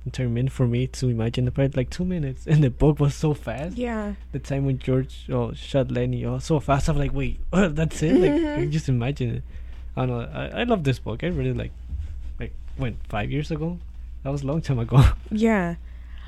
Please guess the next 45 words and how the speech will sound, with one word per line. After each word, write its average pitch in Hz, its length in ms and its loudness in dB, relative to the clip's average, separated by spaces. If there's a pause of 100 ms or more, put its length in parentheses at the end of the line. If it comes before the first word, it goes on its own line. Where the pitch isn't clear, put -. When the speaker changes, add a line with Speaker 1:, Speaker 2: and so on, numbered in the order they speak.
(200)
Speaker 2:
Um, 240 560 4
I 233 100 8
think 262 380 4
that, 220 420 6 (840)
yeah, 262 320 8
just - 380 0 (120)
watching 226 480 -2
the 262 100 2
movie, 220 560 4
I - 100 -6
don't 269 220 0
know, 240 300 2
sometimes 240 480 -2
it's 208 180 -6
bad, 214 420 4
sometimes 202 440 4
it's - 160 -2
good. 220 460 8 (340)
You 208 80 6
know, 220 160 12
it 214 120 12
all 214 160 12
depends. 190 680 8 (200)
When 214 260 8
I'm 254 180 8
reading 233 260 6
a 190 60 6
book, 185 300 4
personally, 180 500 0
I 190 100 -2
don't 208 140 2
know, 165 220 0 (420)
I, 220 140 10
it's 220 320 6
kind 254 260 4
of 285 140 6
like 208 240 2
a 196 40 6
movie 190 600 6
in 175 100 0
my 170 120 -2
head. 180 420 -2
You 185 140 4
know, 190 100 6
I, 190 220 4